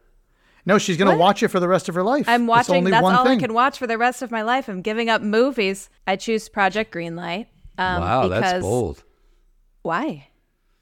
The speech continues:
Speaker 3: I don't know. I think reality shows are tough to watch over and over and over again.
Speaker 2: But I think it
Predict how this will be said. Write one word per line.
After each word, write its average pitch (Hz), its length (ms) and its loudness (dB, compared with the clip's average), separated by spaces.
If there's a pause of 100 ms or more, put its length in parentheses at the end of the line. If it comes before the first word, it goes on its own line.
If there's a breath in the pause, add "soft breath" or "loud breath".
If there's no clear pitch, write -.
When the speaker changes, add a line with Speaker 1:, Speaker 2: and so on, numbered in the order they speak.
(600)
Speaker 3:
I - 100 -8
don't 90 140 -2
know. 92 140 -2
I 90 80 -4
think 110 220 -4
reality 107 400 -2
shows 92 320 -4
are 73 80 -10
tough - 420 -6
to 98 100 -8
watch 90 280 -8
over 87 240 -4
and 87 100 -4
over 85 240 -6
and 82 80 -4
over 82 240 -6
again. 76 240 -14 (340)
Speaker 2:
But 240 140 -2
I 254 140 -4
think 254 300 -4
it 294 200 -4